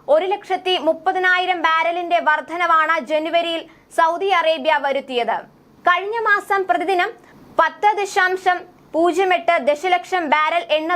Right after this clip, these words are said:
തോതിലാണ് സൗദി അറേബ്യ ഉൽപ്പാദിപ്പിച്ചത്. ഒപെക് കൂട്ടായ്മയിലെ മറ്റൊരു പ്രധാന ഉൽപ്പാദകരായ യു എ ഇ പ്രതിദിന ഉൽപ്പാദനത്തിൽ നേരിയ വർധനവും വരുത്തി. ഈ പ്രണയദിനത്തിൽ നിങ്ങളുടെ പ്രിയപ്പെട്ടവർക്ക് അവരുടെ ജീവിതം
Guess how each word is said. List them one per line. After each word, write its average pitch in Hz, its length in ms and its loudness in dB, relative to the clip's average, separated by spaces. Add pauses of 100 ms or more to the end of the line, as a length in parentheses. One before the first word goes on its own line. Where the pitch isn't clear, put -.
തോതിലാണ് 311 520 2 (500)
സൗദി 320 400 0
അറേബ്യ 330 320 2 (140)
ഉൽപ്പാദിപ്പിച്ചത്. 254 760 -2 (400)
ഒപെക് 330 320 0
കൂട്ടായ്മയിലെ 339 680 0 (140)
മറ്റൊരു 339 380 -2
പ്രധാന 339 400 2 (160)
ഉൽപ്പാദകരായ 330 760 0 (260)
യു 311 120 -6 (160)
എ - 20 4 (100)
ഇ 381 40 -6 (160)
പ്രതിദിന 359 340 -2 (180)
ഉൽപ്പാദനത്തിൽ 330 640 -2 (420)
നേരിയ 349 460 0
വർധനവും 320 520 -2
വരുത്തി. 220 340 -4 (480)
ഈ - 20 2 (140)
പ്രണയദിനത്തിൽ 415 760 -2 (200)
നിങ്ങളുടെ 359 380 2 (140)
പ്രിയപ്പെട്ടവർക്ക് 330 920 0 (200)
അവരുടെ 294 280 -2 (120)
ജീവിതം 320 360 -2